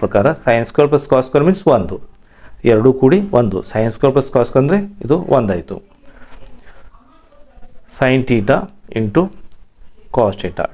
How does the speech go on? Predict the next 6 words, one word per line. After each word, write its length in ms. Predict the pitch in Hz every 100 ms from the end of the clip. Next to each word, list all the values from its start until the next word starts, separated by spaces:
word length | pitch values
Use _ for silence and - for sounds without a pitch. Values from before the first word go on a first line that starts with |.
| 120
divided 400 | 120 110 101 95 127
by 100 | 196 202 - - - _ - - - - _ - - - - - - - - _ - -
cos 200 | 131 131
theta 220 | 135 120 131 117
into 240 | 117 170 196 - - - - - - - - - - - - -
sin 180 | 123